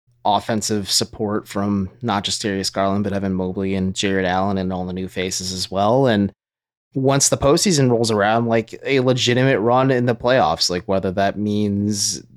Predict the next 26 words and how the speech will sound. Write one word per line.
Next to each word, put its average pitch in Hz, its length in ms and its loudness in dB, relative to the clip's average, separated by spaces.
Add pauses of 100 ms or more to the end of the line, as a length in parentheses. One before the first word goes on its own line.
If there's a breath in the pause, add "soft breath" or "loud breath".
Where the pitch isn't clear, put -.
the 90 160 -2
conference 107 460 -2
finals, 107 380 0
maybe 104 260 -2
even 98 200 -2
sneaking 107 360 -4
into 107 160 -4
the 107 100 -2
N 98 80 -2
B 98 160 -2
A - 20 -2
finals 110 360 -2
somehow, 139 280 0
but, 139 100 -2
like, 120 180 0
the 120 80 -2
goal 127 240 4
should 127 260 2
be 123 140 2
conference 107 420 -2
finals 101 320 -2
or 95 80 -6
bust. 92 460 -2
And 92 260 -4
Donovan 101 380 -2
Mitchell 101 480 -4